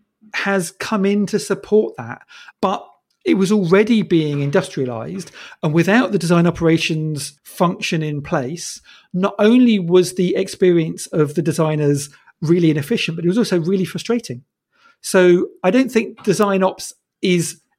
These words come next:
industrializing the process. I think design ops has been put in place to make that industrialized process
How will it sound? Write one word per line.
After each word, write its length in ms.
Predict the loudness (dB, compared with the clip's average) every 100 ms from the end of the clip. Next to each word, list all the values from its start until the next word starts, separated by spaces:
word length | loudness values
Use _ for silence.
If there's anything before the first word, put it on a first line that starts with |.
| _
industrializing 1500 | -2 -2 0 0 -2 -2 0 2 2 0 0 -2 -2 -4 -6 -10 _
the 80 | -6
process. 640 | 2 2 2 -6 -10 -16 -18 -20 -10 -4
I 80 |
think 220 | -2 -2 -2
design 340 | 0 2 0
ops 180 | -2 -6
has 100 | -6
been 180 | -6 -4
put 140 | -4
in 140 | -2
place 260 | 0 0 0
to 100 | -4
make 280 | -4 -4 -4
that 140 | -6
industrialized 600 | -4 -2 -4 -4 -4 -4
process 600 | -2 -2 -2 -6 -8 -14